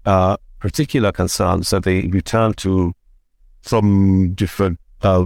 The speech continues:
perspectives or different positions or whatever. Um,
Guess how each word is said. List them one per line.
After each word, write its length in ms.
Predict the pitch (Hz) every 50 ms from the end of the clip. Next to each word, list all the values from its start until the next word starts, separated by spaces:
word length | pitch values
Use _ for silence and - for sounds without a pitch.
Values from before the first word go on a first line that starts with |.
| 82 -
perspectives 680 | - 95 - - 113 95 - - - 92 92 87 - -
or 60 | 87
different 340 | - 92 - - 92 90 -
positions 800 | - 87 - 98 87 - - - - 90 87 90 90 87 - - -
or 180 | - 90 87
whatever. 340 | 90 98 95 92 90 87 90 - - - - - - - - - - - -
Um, 340 | - - 107 107 104 104 101